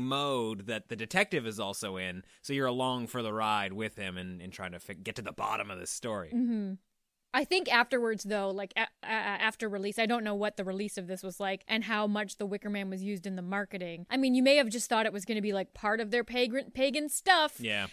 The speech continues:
Speaker 2: and not necessarily the huge penultimate sacrifice, but I know that, like, because we're wee babies
Speaker 1: <laughs>
Speaker 2: in terms of nineteen seventy-three sense,
Speaker 1: Yeah, yeah, yeah, yeah, yeah.
Speaker 2: that, uh, we went into this with the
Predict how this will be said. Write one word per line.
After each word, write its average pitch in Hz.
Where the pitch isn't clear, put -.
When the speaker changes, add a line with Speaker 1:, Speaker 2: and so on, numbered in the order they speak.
Speaker 2:
and 240
not 240
necessarily 208
the 190
huge 208
penultimate 202
sacrifice, 269
but 226
I 277
know 233
that, 208
like, 196
because 226
we're 208
wee 233
babies 202
Speaker 1:
<laughs> 202
Speaker 2:
in 294
terms 294
of 247
nineteen 240
seventy-three 233
sense, 220
Speaker 1:
Yeah, 220
yeah, 175
yeah, 151
yeah, 131
yeah. 117
Speaker 2:
that, 240
uh, 196
we 262
went 254
into 240
this 220
with 226
the 226